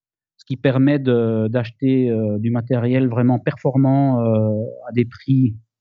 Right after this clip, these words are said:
raisonnables », entre guillemets, hein, par rapport à des hélices, euh,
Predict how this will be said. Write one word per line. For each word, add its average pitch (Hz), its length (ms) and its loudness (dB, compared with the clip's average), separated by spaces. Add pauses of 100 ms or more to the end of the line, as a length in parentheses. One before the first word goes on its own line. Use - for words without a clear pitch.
(160)
raisonnables », 131 720 2
entre 123 200 -2
guillemets, 139 320 0
hein, 151 260 0
par 110 120 -4
rapport 113 340 -2
à 117 60 -2
des 113 240 -2
hélices, 120 300 -4
euh, 117 200 -4